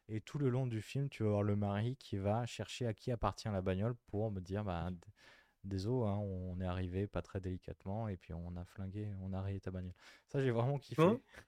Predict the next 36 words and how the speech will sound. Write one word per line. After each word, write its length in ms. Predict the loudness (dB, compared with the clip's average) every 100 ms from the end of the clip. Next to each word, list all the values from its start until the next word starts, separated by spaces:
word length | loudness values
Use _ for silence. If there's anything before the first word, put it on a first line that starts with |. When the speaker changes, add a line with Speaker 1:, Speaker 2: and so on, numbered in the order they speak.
| _ _ -2
Speaker 2:
Le 100 | 0
film 420 | 8 10 10 8
m'a 260 | 0 0 0 -4
juste 320 | -4 0 4
accroché 460 | 4 4 0 4
là-dessus. 400 | 4 2 0 -4 -6
Speaker 1:
<laughs> 280 | -2 -2 2
Speaker 2:
C'est-à-dire 240 | 2 2
Speaker 1:
C'est 140 | 4 4
Speaker 2:
que 60 |
Speaker 1:
ça, 280 | 4 2 2
Speaker 2:
quand 200 | 2 4
il 80 | 4
a 40 |
Speaker 1:
hack. 60 | 4
Speaker 2:
commencé, 640 | 6 8 6 4 4 2 -2 -2
en 60 | 4
fait, 120 | 4
parce 140 | 4
que 100 | 4
le, 180 | 4 4
ce 60 | 2
qui 80 | 2
est 20 |
marrant, 180 | 2 0
c'est 140 | -4
que, 340 | 0 0 0 -6
du 140 | -10 -2
coup, 140 | 0
elle, 520 | 2 0 -4 -6 -10 -16 -12 -10
son 180 | -6 0
mari, 380 | 0 4 4 4
à 60 |
Jaoui, 360 | 2 0 0 -2 -6
qui 120 | -6
a 240 | -2 -2